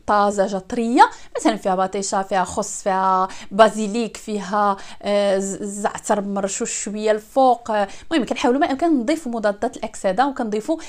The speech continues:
ال-، ال-، المواد اللي قويه ندخلوهم في الماكله ديالنا، حتى الحسوه ممكن تضيفوا ليها النافع، حبه حلاوه، تضيفوا ليها، آه، شويه سانوج، تضيفوا ليها هاك سمسم، بزاف ديال الحوايج اللي مفيدين يقدروا يعاونوكم.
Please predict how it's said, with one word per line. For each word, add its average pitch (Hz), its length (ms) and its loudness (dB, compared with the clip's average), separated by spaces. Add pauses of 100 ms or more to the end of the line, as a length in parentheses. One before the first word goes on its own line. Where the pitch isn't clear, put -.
(160)
ال-، 214 140 -2
ال-، 196 260 0
المواد 208 680 -2
اللي 226 140 0
قويه 277 360 2
ندخلوهم 220 520 -2
في - 80 -16
الماكله 202 320 -4
ديالنا، 202 380 0
حتى - 260 -8
الحسوه 208 460 -6
ممكن 202 380 -8
تضيفوا 196 260 -8
ليها 196 160 -4
النافع، 202 400 -2
حبه - 400 -18
حلاوه، 247 500 4
تضيفوا 185 380 -6
ليها، 190 300 4 (340)
آه، 202 120 0
شويه 196 260 -8
سانوج، 277 680 0
تضيفوا 262 600 0
ليها 247 260 0 (260)
هاك 226 300 4
سمسم، 269 760 2
بزاف 311 320 6
ديال 233 160 2
الحوايج 285 360 0
اللي 226 120 -6
مفيدين 214 540 -6
يقدروا 214 380 -4 (320)
يعاونوكم. 190 680 -2